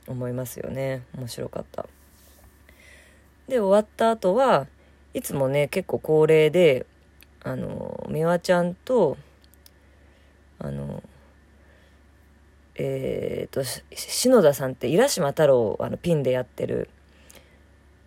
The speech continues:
えー、し-、そうですね。<laughs> 篠田さん、浦島太郎ピンでやってる篠田さんと、あと村上さんって一般コースの方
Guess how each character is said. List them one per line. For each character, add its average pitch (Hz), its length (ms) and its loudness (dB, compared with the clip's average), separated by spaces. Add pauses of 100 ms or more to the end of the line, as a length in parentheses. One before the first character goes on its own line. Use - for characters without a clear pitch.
(400)
え - 840 -16
ー、 - 40 -16
し-、 - 240 -14 (500)
そ - 220 -10
う - 40 -4
で - 60 -8
す - 120 -8
ね。 165 200 -4 (320)
<laughs> 185 320 -2
篠 185 280 2
田 143 140 2
さ 131 120 -4
ん、 123 80 -4
浦 185 140 8
島 156 120 -2
太 143 140 0
郎 135 100 2
ピ 151 60 -6
ン - 20 -2
で 156 40 -2
や 147 40 4
っ - 20 0
て 143 60 -10
る 156 60 -6
篠 165 100 -2
田 139 140 2
さ 131 160 -6
ん 127 60 -8
と、 175 80 0
あ 165 60 2
と 131 80 -2
村 185 240 2
上 214 220 -2
さ 220 100 -2
ん 202 40 -2
っ - 20 -16
て 135 80 -4
一 135 100 -4
般 170 160 -2
コ 180 100 -4
ー 156 60 -2
ス 131 100 -12
の 110 100 -6
方 - 340 -8